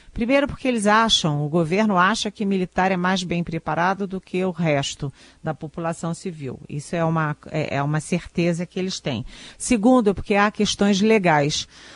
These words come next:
Pra você contratar civis, você teria que fazer concurso público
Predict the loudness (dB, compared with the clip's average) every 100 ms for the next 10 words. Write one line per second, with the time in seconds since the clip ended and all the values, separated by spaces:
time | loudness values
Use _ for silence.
0 | -6 2 2 4 2 0 2 2 2 0
1 | 0 0 -2 0 0 0 2 2 6 6
2 | 6 4 0 -4 -8 -20 -18 -2 2 2
3 | 2 2 4 2 2 4 2 2 -4 -2
4 | 2 2 0 0 0 -2 4 4 4 2
5 | 4 4 4 -4 -6 2 2 4 0 0
6 | 0